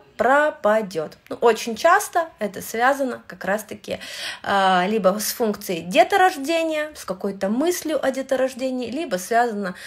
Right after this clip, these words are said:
э, с какими-то мыслями о мужчине. Партнёре, может быть. Ну, если нет партнёра, это не значит, что, то есть, э, мужчина тоже может психикой по-разному восприниматься, то есть конфликт может быть даже, м,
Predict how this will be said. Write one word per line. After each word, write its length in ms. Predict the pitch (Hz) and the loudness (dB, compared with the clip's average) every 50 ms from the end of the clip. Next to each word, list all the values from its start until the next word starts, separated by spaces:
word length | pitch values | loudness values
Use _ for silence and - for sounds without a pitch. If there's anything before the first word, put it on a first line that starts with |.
| - - - - | -14 -14 -14 -10
э, 220 | - - 185 185 185 | -6 -4 -2 -2 -2
с 80 | 185 | -4
какими-то 460 | - - - - 254 240 220 220 - 180 | -10 -12 -8 -6 -4 -4 -2 -2 -2 -2
мыслями 580 | 185 202 220 220 - 233 214 196 202 190 - - | -2 -2 -4 -4 -6 -6 -6 -6 -6 -8 -8 -6
о 240 | 180 190 190 - - 196 | -4 -4 -4 -4 -6 -8
мужчине. 560 | 190 190 185 - - - 180 156 - - - - _ _ _ _ _ _ _ - - - - - - _ _ | -8 -8 -8 -8 -8 -10 -10 -12 -12 -16 -20 -20 _ _ _ _ _ _ _ -20 -18 -18 -18 -18 -20 _ _
Партнёре, 440 | - 208 185 190 190 170 156 - - - | -4 -2 -2 -2 -4 -4 -4 -6 -10 -12
может 280 | - 165 156 160 175 170 | -10 -10 -10 -10 -12 -12
быть. 320 | - 156 156 - - - _ | -12 -14 -14 -14 -16 -12 _
Ну, 240 | - 254 294 311 - - | -2 0 0 0 0 2
если 320 | 208 233 220 - - 208 | 2 2 2 2 -2 -2
нет 220 | 196 202 190 196 | 0 0 -2 0
партнёра, 420 | - 208 214 - - 349 370 381 320 | 0 -2 -2 -2 0 0 4 4 4
это 180 | 240 226 240 | 4 4 2
не 180 | 240 247 254 254 | 0 0 0 0
значит, 340 | 214 214 196 185 190 185 - | 2 2 2 2 0 -4 -10
что, 500 | - - - - 175 165 165 160 160 160 - - - - - | -12 -10 -8 -6 -4 -2 -2 -2 -4 -6 -8 -12 -16 -16 -8
то 80 | - 190 | -6 -6
есть, 280 | 170 175 - - - - | -4 -4 -8 -8 -8 -6
э, 320 | - 170 185 185 180 175 | -4 -4 -2 -2 -2 -2
мужчина 500 | 180 190 208 226 - - - 330 311 233 | 0 0 0 0 0 0 0 2 4 4
тоже 280 | 214 - 226 226 185 185 175 156 - | 6 6 4 4 4 0 -4 -4 2
может 340 | 202 208 214 208 202 185 - | 4 6 6 4 2 -2 -6
психикой 460 | - - 277 285 - - - 214 190 | -6 -4 -4 -2 -4 0 0 0 2
по-разному 540 | 196 - 208 196 185 180 180 180 170 170 156 | 4 6 6 6 6 4 4 -2 -6 -6 -6
восприниматься, 840 | 165 - - - - 180 185 202 240 277 302 285 - - 202 185 185 - - - - - _ - | -8 -10 -10 -8 -6 -4 -4 -2 0 -2 -2 -2 -2 -2 -2 -2 -2 -6 -12 -12 -12 -14 _ -4
то 100 | 196 175 | -2 -2
есть 260 | 170 185 185 - - | -2 -2 -4 -4 -2
конфликт 460 | - 202 202 196 - 240 240 - - | 0 0 0 -2 -4 -4 -4 -4 -2
может 340 | 240 214 214 208 202 208 185 | 0 2 2 2 2 -2 -2
быть 220 | 180 196 190 185 | -2 -4 -2 2
даже, 540 | - 190 196 202 196 190 185 180 - - - _ _ _ _ _ _ _ _ - 208 | 4 4 4 4 4 2 0 0 0 -2 -6 _ _ _ _ _ _ _ _ -10 -8
м, 200 | 196 180 180 | -8 -8 -8